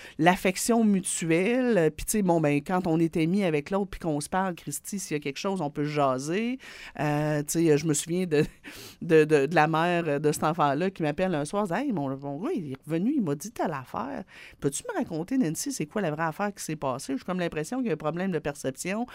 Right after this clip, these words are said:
Et là, on s'en jase de la situation, fait que, et on échange là-dessus. Puis bon, tu sais, on s'entend, on jasait, on allait prendre un café pour jaser des règles. Euh, quand, euh, Sam avait quelque chose, euh, au niveau scolaire, mon en-, tu sais, je veux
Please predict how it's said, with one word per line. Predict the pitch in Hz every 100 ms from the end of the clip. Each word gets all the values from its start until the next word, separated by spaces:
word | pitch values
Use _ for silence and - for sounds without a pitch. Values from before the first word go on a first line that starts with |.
| - - -
Et | 165
là, | 202
on | 208
s'en | 185 156
jase | 139 175 214
de | 190
la | 156
situation, | - - 151 131 - 190 226 247
fait | 160
que, | 147 135 - - -
et | 160 160
on | 160
échange | 160 160 185 196 185
là-dessus. | 147 151 - 220 240 254
Puis | - 156
bon, | 190
tu | - - -
sais, | 208
on | 180
s'entend, | 202 190 202 180 165
on | 185
jasait, | 185 170 214 196 180 233
on |
allait | 202 190
prendre | 208 220
un | 208
café | 175 196 233
pour | 180
jaser | 170 175 165 180 202
des | 160 151
règles. | 170 214 233 240 196 170
Euh, | 160 160 - - - - 151 147 147 147
quand, | 196
euh, | 185 190 180 156 151
Sam | 160 190 190
avait | 170 170
quelque | 170 156
chose, | 196 190 190
euh, | 160 147 147 160 156
au | 151 160
niveau | 165 180
scolaire, | - 156 160 190
mon | 175 156
en-, | 151
tu | -
sais, | 233
je |
veux | 160